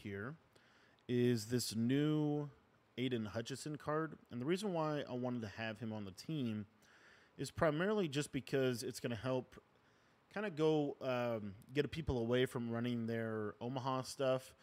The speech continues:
so they can't see your play art. Now, honestly, I will say, I don't know that he has to,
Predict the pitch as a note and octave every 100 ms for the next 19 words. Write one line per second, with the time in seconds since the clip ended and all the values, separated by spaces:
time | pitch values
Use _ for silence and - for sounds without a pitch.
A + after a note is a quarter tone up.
0 | - _ - A#2 A#2 - C3 G2 B2+ A2+
1 | G#2 A#2+ A#2+ A#2+ A#2+ - - - - C#3+
2 | C#3 - E3+ G3+ A#3+ - B3 B3+ A#3+ -
3 | _ _ D3 D3 F#3 A3+ - C3 C3+ D#3+
4 | E3+ _ _ - _ _ _ - E3 G3
5 | A#3+ F3+ F3+ D#3+ - D3 A#2 - A#2+ A#2+
6 | B2 - - C3 B2+ B2 A#2+ A#2